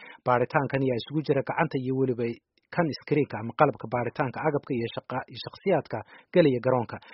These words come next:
Intaasi kadib, waxaa dadka la sii marsiiya ugu yaraan hal baaritaan oo kale oo isugu jira iskriin oo ay maraan dadka iyo weliba alaabta sida boorsooyinka oo kale, waxaana ciidamada amniga,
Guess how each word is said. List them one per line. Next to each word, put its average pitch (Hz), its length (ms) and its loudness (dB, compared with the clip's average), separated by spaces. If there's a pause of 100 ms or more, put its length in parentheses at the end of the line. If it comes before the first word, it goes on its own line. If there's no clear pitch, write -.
(160)
Intaasi 196 400 6
kadib, 139 240 0
waxaa 135 240 2
dadka 143 200 0
la 120 120 0
sii 147 160 -2
marsiiya 135 380 -2
ugu 127 180 -2
yaraan 147 240 4
hal 151 160 2
baaritaan 123 480 0
oo 123 100 -2
kale 135 180 -2
oo 123 100 2
isugu 156 240 -4
jira 110 180 -4
iskriin 123 480 -2 (280)
oo 170 160 8
ay 139 120 4
maraan 127 400 4
dadka 156 280 2
iyo 139 200 2
weliba 135 260 2
alaabta 127 360 2
sida 127 200 -4
boorsooyinka 123 640 2
oo 113 80 0
kale, 110 160 -8
waxaana 131 360 -2
ciidamada 135 420 -2
amniga, 135 360 0